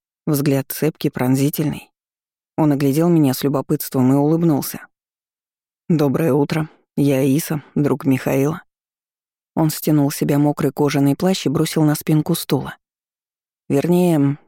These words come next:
изо всех сил пытаюсь им быть». Я слабо усмехнулась. Странное имя. И оборотень необычный. «Катя», —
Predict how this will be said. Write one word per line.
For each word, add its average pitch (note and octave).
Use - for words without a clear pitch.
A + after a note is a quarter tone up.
изо C3
всех D3
сил D#3+
пытаюсь D3
им D3
быть». -
Я F#3
слабо F3
усмехнулась. E3
Странное D#3+
имя. D3+
И C3+
оборотень D3+
необычный. C#3+
«Катя», — E3+